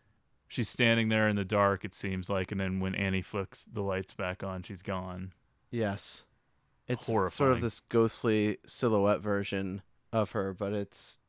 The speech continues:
Speaker 2: it is creepy.
Speaker 1: Then we see the breastfeeding diorama to confirm what you may have suspected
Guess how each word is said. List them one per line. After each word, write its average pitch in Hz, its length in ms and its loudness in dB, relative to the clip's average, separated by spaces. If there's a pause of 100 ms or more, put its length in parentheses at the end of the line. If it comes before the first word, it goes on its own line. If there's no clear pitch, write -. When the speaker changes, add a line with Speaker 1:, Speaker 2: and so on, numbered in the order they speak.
(120)
Speaker 2:
it 117 160 0
is 110 200 2
creepy. 101 540 -2 (460)
Speaker 1:
Then 143 200 4
we 175 120 6
see 139 600 4 (440)
the 117 140 2
breastfeeding 113 1080 4
diorama 101 960 4 (480)
to 127 160 -2
confirm 110 800 2
what 101 180 -2
you 107 120 -2
may 101 200 0
have 98 160 -2
suspected 98 800 -4